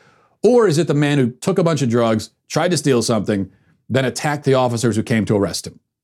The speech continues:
Who, who should we blame? I-, it's a tough call, isn't it?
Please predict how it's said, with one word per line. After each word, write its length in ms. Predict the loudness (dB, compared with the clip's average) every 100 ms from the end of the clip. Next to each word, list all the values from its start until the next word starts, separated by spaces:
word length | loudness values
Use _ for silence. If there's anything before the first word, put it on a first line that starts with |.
| _ _ _ _ _
Who, 120 | -4 2
who 160 | 4 4
should 180 | 4 4
we 120 | 4
blame? 480 | 2 0 -2 -8 -14 _ _ _ _ _ _ _ _ _ -6
I-, 60 |
it's 340 | -2 0 2 2
a 60 |
tough 260 | 0 -2 -2
call, 300 | -2 0 -2
isn't 220 | -4
it? 60 | -8